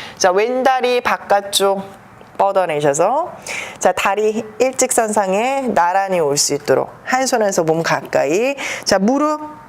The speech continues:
허벅지, 엉덩이 쪽 힙업. 자, 옆구리, 허리와 등 쭉 펴내시면서 오른팔을 귀 옆쪽으로 뻗어 올려놓습니다. 자, 호흡을 마셨다가 내쉬면서 옆쪽으로 쭉 기울여내세요.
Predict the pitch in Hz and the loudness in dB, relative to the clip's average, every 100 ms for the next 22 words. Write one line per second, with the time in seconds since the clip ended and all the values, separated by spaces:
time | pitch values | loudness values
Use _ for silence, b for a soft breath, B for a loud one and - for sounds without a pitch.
0 | - - 277 277 269 262 - 262 294 302 | -18 -2 0 2 0 -4 -2 0 0 -2
1 | 285 - 175 190 202 190 180 170 240 233 | -6 -2 0 2 0 0 0 0 0 2
2 | 277 285 - - 185 156 196 - 202 175 | 0 -2 -8 -2 0 2 0 2 2 2
3 | 190 226 214 185 175 170 240 - 226 190 | 0 0 0 0 -2 -2 -4 -2 -2 -2
4 | 180 151 135 170 262 311 - - 165 180 | -2 0 2 0 0 -4 -10 -4 0 0
5 | 240 247 247 220 208 175 - - 156 156 | 0 0 0 0 0 0 0 0 0 0
6 | 190 185 - - - - - - - - | 0 0 0 -2 -4 -6 -8 -8 -8 -10
7 | B B B - 170 214 247 240 165 147 | B B B -2 0 0 0 0 0 -2
8 | 170 170 165 226 294 330 339 B B B | -2 -2 0 0 -2 -4 -8 B B B
9 | - - 180 180 170 151 196 - 302 185 | -6 -2 0 0 0 2 2 2 0 -2
10 | 180 - 185 170 170 - - - 214 - | -2 -2 0 -2 -2 -6 -4 -4 -2 0
11 | 202 170 135 - - | 0 0 -2 -4 -6